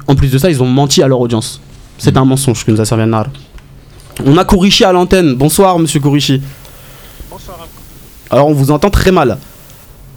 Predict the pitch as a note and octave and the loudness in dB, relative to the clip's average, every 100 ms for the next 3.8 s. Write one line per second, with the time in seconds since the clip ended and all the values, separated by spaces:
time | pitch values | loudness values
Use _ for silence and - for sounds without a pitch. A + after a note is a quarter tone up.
0 | - - - - - - - - - - | -20 -20 -20 -20 -20 -20 -20 -20 -20 -20
1 | - - - B2+ C#3 F3+ B3 - - - | -20 -20 -6 -2 0 0 0 -6 -14 -20
2 | - - - - - B2+ D3 D3 C#3+ C#3+ | -20 -20 -20 -20 -2 2 2 2 0 0
3 | C#3+ C3+ D#3 D3+ D3+ - D3 B2+ | 0 2 2 0 0 2 2 0